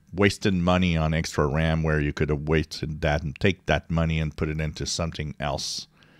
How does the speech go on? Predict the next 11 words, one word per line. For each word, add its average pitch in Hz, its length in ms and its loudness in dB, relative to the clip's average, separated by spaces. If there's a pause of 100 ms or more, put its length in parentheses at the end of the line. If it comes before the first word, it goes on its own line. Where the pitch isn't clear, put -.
(260)
Maybe 80 240 2
a 78 80 4
better 73 240 0
C 73 220 0
P 71 140 -2
U, 67 220 0
for - 180 -6
example. 69 520 -6 (840)
Things 131 220 2
like 80 160 2
that. 69 240 -4